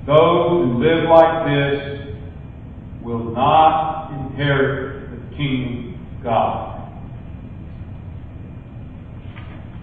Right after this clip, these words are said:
But there is one that's appointed to decide that.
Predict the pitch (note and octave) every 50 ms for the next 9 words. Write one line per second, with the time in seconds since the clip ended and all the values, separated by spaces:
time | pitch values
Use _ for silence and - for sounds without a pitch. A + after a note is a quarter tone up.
0 | - - - - - - - D3+ D3+ D3+ C#3+ C#3+ D3 - - - - - - -
1 | - - - - - - D#3 D#3 D3+ D3 D3 D3 - - - D3 C#3+ C#3 C3+ C3
2 | A#2+ - - D#3+ E3+ E3+ F3 F3+ F3 F3 F3 F3+ F3 F3 F3 - D3+ D3 - -
3 | - - - - - - - - - G3 G#3 G#3 F#3 - - B2 - - - -
4 | - - - - - D3+ D3 B2+ A#2 A2+ - C#3+ C#3 C3+ - - - - - -
5 | -